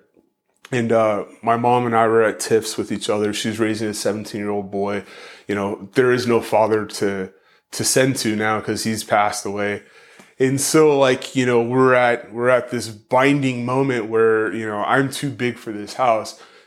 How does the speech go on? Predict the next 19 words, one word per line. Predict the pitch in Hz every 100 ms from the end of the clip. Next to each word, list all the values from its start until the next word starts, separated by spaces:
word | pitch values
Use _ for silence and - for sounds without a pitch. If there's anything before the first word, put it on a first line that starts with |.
| -
She's | - 113
like, | 135 - -
"You | 170
need | 196 170
to | 123
just | 120 - _ _ _ _ _ _ -
go | 233 220
to | 190
the | 170 160
Marine | 170 180 165
Corps, | 151 131 117
like | 113 107 _
your | 123
friend | 113 - 175 147
Chris." | - 107 - -
And | 104
I | 107
was | 110
like, | - -